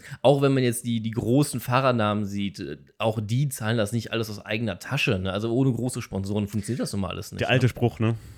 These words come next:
Speaker 2: Wenn du Motorsport-Millionär werden willst, musst du vorher Milliardär gewesen
Speaker 1: Genau
Speaker 2: sein.
Speaker 1: so ist es, ja.
Speaker 2: <laughs>
Speaker 1: Ja.
Speaker 2: So ist das. Ja, wie ging's dann weiter mit deinem Auto? Wie war denn der Zustand dann wirklich?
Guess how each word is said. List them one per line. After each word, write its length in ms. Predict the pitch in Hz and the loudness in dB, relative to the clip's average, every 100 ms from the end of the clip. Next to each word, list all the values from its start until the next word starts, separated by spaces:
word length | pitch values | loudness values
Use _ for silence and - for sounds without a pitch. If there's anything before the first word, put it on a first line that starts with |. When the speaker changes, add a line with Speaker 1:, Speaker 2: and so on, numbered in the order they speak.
| - | -2
Speaker 2:
Wenn 100 | 107 | 0
du 80 | |
Motorsport-Millionär 1080 | 110 113 127 113 117 107 110 117 104 95 101 | 2 2 2 2 2 2 2 0 0 2 2
werden 220 | 107 101 | 4 2
willst, 160 | 98 98 | 0 -4
musst 140 | 101 95 | -6 -6
du 40 | |
vorher 200 | - 95 | -4 -2
Milliardär 360 | 101 101 95 95 | 0 -2 -2 2
gewesen 200 | 95 107 | 4 8
Speaker 1:
Genau 320 | 120 160 160 | 10 8 6
Speaker 2:
sein. 200 | 123 - | 4 6
Speaker 1:
so 280 | 139 139 135 | 8 8 6
ist 320 | - 113 101 | 4 2 2
es, 220 | 95 - | 0 2
ja. 160 | 120 120 - 143 - | 4 2 2 -4 -4
Speaker 2:
<laughs> 300 | - 196 - | -10 -2 6
Speaker 1:
Ja. 200 | 214 135 | 8 8
Speaker 2:
So 40 | |
ist 160 | 131 - | 8 4
das. 200 | 110 - - 117 | 0 -2 -10 2
Ja, 260 | 160 185 98 - | 6 6 4 -2
wie 140 | 131 165 | 2 4
ging's 180 | 247 | 4
dann 140 | 226 185 | 4 4
weiter 200 | 208 233 | 4 4
mit 100 | 156 | 4
deinem 140 | 117 107 | 4 4
Auto? 180 | 101 | 4
Wie 140 | 104 131 | 4 6
war 80 | 147 | 8
denn 100 | 139 | 8
der 120 | 131 | 6
Zustand 340 | - 139 120 | 4 0 2
dann 220 | 98 95 80 | 2 0 2
wirklich? 400 | 113 175 - - | 2 2 0 -12